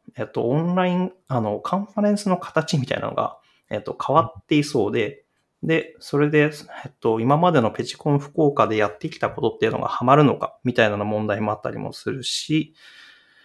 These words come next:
Speaker 2: 今のところ完全に、えっと、県に回ってしまってますね。
Speaker 1: <laughs> なるほど。いや、そうですよね。いや、
Speaker 2: はい。
Speaker 1: そうだと思うわ。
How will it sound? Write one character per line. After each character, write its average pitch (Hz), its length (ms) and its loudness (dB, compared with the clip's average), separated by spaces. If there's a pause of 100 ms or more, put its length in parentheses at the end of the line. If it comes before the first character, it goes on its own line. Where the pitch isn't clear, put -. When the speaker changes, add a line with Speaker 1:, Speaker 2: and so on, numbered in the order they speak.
(400)
Speaker 2:
今 139 180 2
の 147 120 2
と 143 160 2
こ 139 120 2
ろ 151 340 4
完 135 220 0
全 127 180 2
に、 120 420 0
え 110 80 -4
っ 104 60 -8
と、 - 380 -4
県 147 300 2
に 156 120 2
回 143 180 4
っ 135 120 0
て 139 100 -2
し 139 120 2
ま 113 80 2
っ - 80 -10
て - 80 -14
ま - 120 -10
す - 120 -12
ね。 - 60 -8 (280)
Speaker 1:
<laughs> 185 260 2
な 147 100 4
る 131 60 0
ほ - 120 2
ど。 - 720 0
い - 20 6
や、 151 140 4
そ - 240 -2
う - 40 -8
で - 80 -14 (120)
す 104 60 -12
よ 98 100 -6
ね。 95 240 -16 (360)
い 98 100 -14
や、 101 100 -10
Speaker 2:
は 120 140 -2
い。 - 20 -2
Speaker 1:
そ 120 160 -4
う 147 40 -4
だ 113 100 -10
と - 60 -20 (200)
思 123 280 -8
う - 20 -10
わ。 87 400 -12